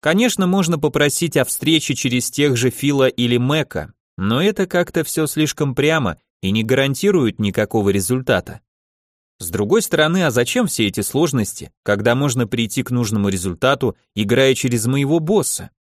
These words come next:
У него явно достаточно влияния на гуннов, чтобы его просьбу выполнили.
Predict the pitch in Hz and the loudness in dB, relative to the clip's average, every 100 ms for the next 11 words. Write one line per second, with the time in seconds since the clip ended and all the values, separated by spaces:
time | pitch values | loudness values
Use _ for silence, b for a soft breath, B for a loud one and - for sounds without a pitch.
0 | _ _ _ 98 101 95 98 92 113 160 | _ _ _ -2 0 2 2 2 2 2
1 | 175 180 - 180 160 - 131 131 135 135 | 2 0 0 -2 -2 -2 0 2 2 2
2 | 127 120 123 123 139 120 113 - 120 104 | 2 2 0 0 0 0 0 -2 -2 0
3 | 107 98 107 - 127 98 107 104 139 107 | 0 2 0 2 0 0 -2 0 0 0
4 | 95 87 82 | 0 -2 -4